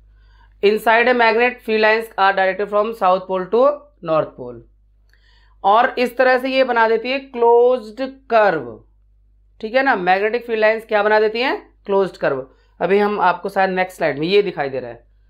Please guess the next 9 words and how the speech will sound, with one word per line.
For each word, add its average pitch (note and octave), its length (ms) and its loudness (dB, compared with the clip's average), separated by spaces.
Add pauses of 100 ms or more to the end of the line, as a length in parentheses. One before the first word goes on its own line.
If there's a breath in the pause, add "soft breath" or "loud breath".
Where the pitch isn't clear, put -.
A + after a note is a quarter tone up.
(340)
ये G3 140 0
देखो A3 300 2
यहाँ G3+ 300 2
नॉर्थ G3+ 320 2
से A#3 300 -2
बाहर F#3+ 280 0
निकल A3 240 -2
रही B3 160 0
हैं C#4+ 280 -8